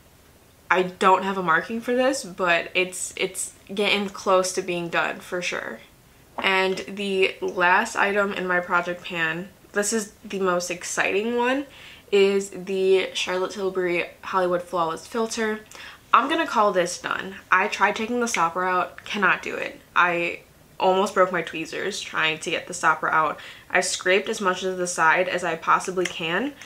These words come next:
and I don't have any product coming out anymore. So I'm gonna call this done and empty, which I'm pretty happy with the amount of uses I got out of this.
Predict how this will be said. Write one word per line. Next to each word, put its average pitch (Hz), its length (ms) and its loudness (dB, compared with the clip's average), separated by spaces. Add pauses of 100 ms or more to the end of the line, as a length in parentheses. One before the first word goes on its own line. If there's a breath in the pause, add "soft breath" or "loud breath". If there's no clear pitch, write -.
(360 loud breath)
and 185 400 4 (1000)
I 202 80 6
don't 190 320 4
have 196 280 2
any 175 200 4
product - 380 0
coming - 260 -6
out - 200 -2
anymore. - 400 -6 (360 loud breath)
So 180 460 4 (100)
I'm 196 220 6
gonna 233 160 0
call 202 300 2
this 190 360 0 (160)
done 170 520 2 (100)
and 180 160 2
empty, 180 720 -2
which 190 360 0 (100)
I'm 262 380 4 (100)
pretty 285 200 2
happy 220 320 2
with 220 200 -2
the 202 120 -4
amount 175 260 4
of 180 160 -8 (260)
uses 202 680 -4
I 185 140 0
got 175 280 0
out 190 160 2
of 220 160 -6
this. 247 400 0